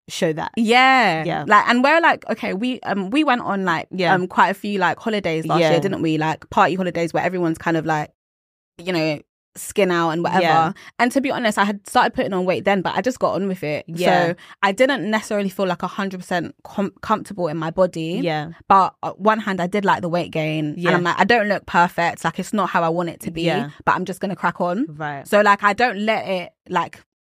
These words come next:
Speaker 1: Stop
Speaker 2: get in
Speaker 1: you.
Speaker 2: yeah.
Speaker 1: Yeah. Yeah, yeah, yeah, yeah. Completely agree. So it's just one of those things that you just know it's something you, with, you wanna work on or improve, but, like, it's not like a, "Oh, I can't do this because of that," kind of thing.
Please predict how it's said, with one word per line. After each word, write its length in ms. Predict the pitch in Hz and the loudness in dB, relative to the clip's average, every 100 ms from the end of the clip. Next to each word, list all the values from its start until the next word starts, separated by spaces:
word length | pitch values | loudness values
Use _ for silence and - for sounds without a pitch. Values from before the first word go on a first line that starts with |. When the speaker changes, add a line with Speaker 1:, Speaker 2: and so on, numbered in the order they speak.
| _ _ - | _ _ -6
Speaker 1:
Stop 200 | - 143 | 2 2
Speaker 2:
get 80 | 170 | 2
in 60 | 196 | -2
Speaker 1:
you. 80 | 165 | -2
Speaker 2:
yeah. 200 | 175 180 | 0 2
Speaker 1:
Yeah. 280 | 180 147 - | 2 2 -4
Yeah, 180 | 165 185 | 0 0
yeah, 120 | 170 | 2
yeah, 360 | 160 156 151 147 | 0 -2 -2 -4
yeah. 40 | 151 | -4
Completely 480 | 202 180 190 165 | -4 -4 -4 -2
agree. 220 | 160 160 147 | -2 -2 0
So 100 | 185 | 2
it's 80 | |
just 140 | 190 202 | 2 2
one 80 | 190 | 2
of 80 | |
those 100 | 185 | 2
things 160 | 180 185 | 0 0
that 140 | 165 | 0
you 120 | 156 170 | -2 -4
just 200 | 165 180 | -4 -2
know 120 | 170 | -2
it's 160 | 160 156 | 0 -2
something 280 | 165 156 | -4 -4
you, 240 | 151 160 151 _ _ _ _ _ _ _ | -4 -6 -6 _ _ _ _ _ _ _
with, 280 | - 185 175 | -6 -2 -2
you 180 | 170 185 | -2 0
wanna 220 | 180 175 | 2 2
work 320 | 165 170 160 | 2 2 2
on 80 | 160 | 0
or 100 | 151 | 2
improve, 360 | 151 151 170 151 | 0 0 0 2
but, 100 | 143 | 0
like, 120 | 147 | 0
it's 160 | 160 160 | -2 -2
not 160 | 175 | -2
like 180 | 156 151 | -2 -2
a, 300 | 160 143 143 - _ _ - | -2 -2 -4 -8 _ _ -4
"Oh, 100 | 160 | -2
I 80 | 156 | -2
can't 280 | - 165 - | -2 -4 -2
do 120 | 156 | -4
this 160 | 151 - | -4 -6
because 260 | 143 156 | -8 -6
of 100 | 139 - | -8 -6
that," 220 | 87 - | -6 -6
kind 140 | 139 | -10
of 60 | 135 | -10
thing. 260 | 110 101 | -10 -12